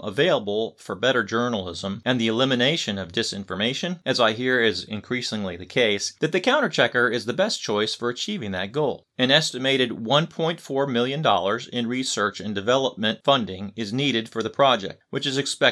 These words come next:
to take nine months to complete. So you can expect the Pomology Society to make an appeal in the coming days to those granting organizations. The Pomology Society will begin voting on the first projects that it will be funding very shortly.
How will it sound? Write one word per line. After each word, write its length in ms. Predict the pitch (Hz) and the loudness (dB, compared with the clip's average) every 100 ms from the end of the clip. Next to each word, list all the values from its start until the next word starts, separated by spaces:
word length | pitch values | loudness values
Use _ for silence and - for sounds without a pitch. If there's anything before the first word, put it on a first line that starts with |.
| - 117 | 2 -4
to 80 | 123 | -4
take 340 | - 110 107 | 2 2 2
nine 320 | 113 120 151 | 2 2 2
months 380 | 139 92 95 - | 0 -4 -6 -8
to 100 | - | -10
complete. 540 | 113 120 165 160 - _ | -6 -4 0 0 0 _
So 160 | - | 0
you 200 | 123 120 | 0 2
can 120 | 147 196 | 0 0
expect 480 | 196 - 113 113 | 0 2 2 2
the 100 | - | -2
Pomology 600 | 90 104 113 139 147 104 | -6 -2 0 0 0 -4
Society 600 | 101 104 - 80 90 95 113 | -6 -4 -4 -4 -6 -6 -8
to 140 | - | -6
make 340 | 107 101 104 - | -4 -4 -4 -8
an 140 | 101 | -6
appeal 560 | 98 - - 196 117 120 | -6 -8 -8 -2 0 0
in 80 | 113 | -2
the 40 | |
coming 360 | - 117 117 113 | -2 0 0 0
days 420 | 127 98 104 - | 2 2 0 -4
to 120 | 110 | -6
those 300 | 101 101 104 | -2 -2 -2
granting 440 | - 101 92 98 | -2 -2 -2 -6
organizations. 880 | 92 85 90 95 110 113 - - - - _ _ | -8 -8 -10 0 2 2 2 -8 -14 -16 _ _
The 100 | 113 | -2
Pomology 520 | 113 110 123 165 180 | 2 4 4 2 -2
Society 600 | - 165 127 107 101 113 | -2 0 4 4 4 0
will 140 | 110 | -2
begin 420 | 98 101 113 123 | -4 -2 -2 -2
voting 340 | 131 143 170 135 | 2 2 2 0
on 120 | 113 | 0
the 60 | 113 | -2
first 380 | - 120 127 - | -4 -6 -6 -6
projects 580 | 147 135 117 104 101 | 0 0 2 -2 -2
that 120 | - 104 | -4 -6
it 120 | 120 | -6
will 100 | 131 | -8
be 160 | 160 | -8
funding 580 | 160 - 131 120 104 113 - | -10 -8 -6 -2 -2 -4 -8
very 320 | 107 98 95 | -2 0 0
shortly. 640 | 98 - 185 160 98 - | -4 -4 -4 -4 -8 -10